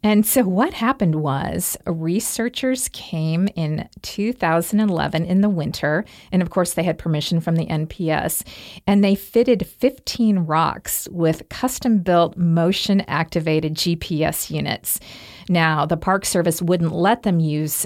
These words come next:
the native rocks that were there, so they had to bring in their own similar rocks from an outside source. And they thought at the time they planted these rocks that they were gonna wait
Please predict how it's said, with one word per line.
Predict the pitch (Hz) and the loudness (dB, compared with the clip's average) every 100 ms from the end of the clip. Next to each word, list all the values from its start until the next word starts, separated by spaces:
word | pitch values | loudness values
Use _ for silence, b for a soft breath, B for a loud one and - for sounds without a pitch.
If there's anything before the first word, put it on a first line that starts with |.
| - | -6
the | 160 156 | -2 0
native | 160 170 285 202 165 | 2 4 4 2 2
rocks | 151 160 - | 0 0 -2
that | 165 - | -2 0
were | 160 | 0
there, | 160 147 | 2 0
so | 160 185 | 0 0
they | 180 | 0
had | 180 226 | 2 0
to | 208 | 0
bring | 180 170 165 | -2 0 2
in | 160 | 2
their | 156 156 160 | 2 0 0
own | 156 160 165 | 0 0 -2
similar | - 175 165 160 147 | -2 0 2 2 0
rocks | 143 151 156 - | 0 -2 -2 -6
from | - 151 | -2 0
an | 156 | 0
outside | 151 165 - 156 151 | -2 -4 -2 -2 -2
source. | - - - 151 - B B B B | -4 -4 -4 -4 -6 B B B B
And | 202 196 | 4 4
they | 226 403 | 4 2
thought | - 302 302 | 2 2 4
at | - - | 0 -2
the | |
time | - - 208 196 | -4 -2 0 2
they | 175 | 2
planted | 170 - 170 170 156 | 0 -2 -2 0 -2
these | 160 143 - | -2 -4 -2
rocks | 156 143 - - | 0 0 -2 -4
that | 165 | 0
they | 180 | 0
were | 202 | 0
gonna | 233 240 | 2 2
wait | 190 165 160 156 - | 2 2 2 2 -4